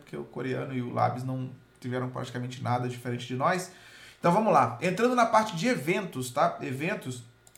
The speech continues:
Nós tivemos aí agora falando do evento, né, relacionado ao collab com Bugatti. Um evento muito da hora, que é o evento do Pegasus, né? Do Pegasus T dez, maravilhoso T dez. Agora você pode ver toda fe-,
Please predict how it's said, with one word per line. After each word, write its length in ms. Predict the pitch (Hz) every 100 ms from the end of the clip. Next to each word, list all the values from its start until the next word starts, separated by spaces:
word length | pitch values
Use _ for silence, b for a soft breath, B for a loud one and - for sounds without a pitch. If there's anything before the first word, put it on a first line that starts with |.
| _ _ _ -
Nós 200 | 151 185
tivemos 440 | 175 175 170 170
aí 200 | 160 160
agora 280 | 151 143 147
falando 260 | 147 143 143
do 100 | 175
evento, 400 | 135 156 208 160
né, 80 |
relacionado 800 | 151 139 143 - 143 135 131 127 -
ao 160 | 143
collab 400 | - 139 123 123
com 140 | 127 156
Bugatti. 540 | 226 170 214 - - - B B B B B B -
Um 100 | 180
evento 280 | 185 190
muito 200 | 190 185
da 160 | 190 220
hora, 260 | 196 208 214
que 80 |
é 40 | 214
o 20 |
evento 360 | 202 185 190 220
do 260 | 175 240 240 -
Pegasus, 500 | 185 135 120 127 127
né? 220 | 196 208 B B B
Do 120 | 135 151
Pegasus 500 | - 156 160 156 160
T 180 | -
dez, 640 | 175 123 147 147 113 - -
maravilhoso 760 | 127 139 131 143 170 165 127
T 140 | 123 131
dez. 380 | 120 117 120 117
Agora 200 | 123 139
você 120 | 165
pode 260 | 160 147
ver 100 | 139
toda 220 | 151 165 180
fe-, 300 | - 160